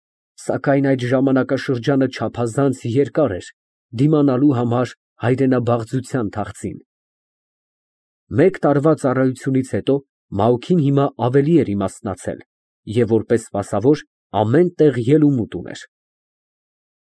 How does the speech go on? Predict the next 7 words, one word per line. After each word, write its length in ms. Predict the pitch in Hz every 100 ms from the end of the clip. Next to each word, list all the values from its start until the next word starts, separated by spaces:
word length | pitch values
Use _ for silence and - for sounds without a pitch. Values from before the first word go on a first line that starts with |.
| _
Նրա 180 | 110 156
պարտականություններից 1080 | 185 185 185 170 170 165 - 165 156 143 143 -
մեկն 340 | 131 160 160
էլ 140 | 147 -
հրացաններ 720 | - 139 135 - 117 98 101 107
մաքրելն 540 | 107 117 - 92 82
էր, 100 | -